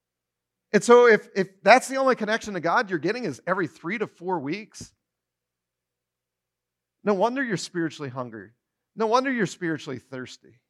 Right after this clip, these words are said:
No wonder you, you don't feel like you're ever getting ahead.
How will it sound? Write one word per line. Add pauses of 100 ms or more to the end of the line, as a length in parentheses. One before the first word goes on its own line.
(920)
No
wonder
you,
you
don't
feel
like
you're
ever
getting
ahead.